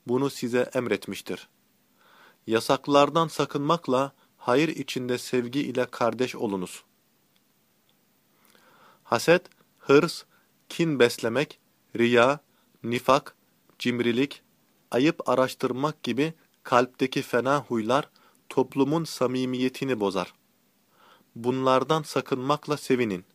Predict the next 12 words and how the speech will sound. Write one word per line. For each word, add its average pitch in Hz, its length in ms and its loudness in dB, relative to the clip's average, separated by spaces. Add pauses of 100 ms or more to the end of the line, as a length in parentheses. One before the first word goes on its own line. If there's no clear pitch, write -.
(600)
Bir 151 300 0
ana 139 220 0
ve 123 140 2
babadan 117 580 2
kardeş 120 480 -2
gibi 107 200 -6
olunuz. 98 500 -4 (960)
Kardeş 120 460 2
kardeşinin 135 640 0
malını, 117 580 0 (340)
namusunu, 120 800 -2 (340)
ırzını, 117 600 0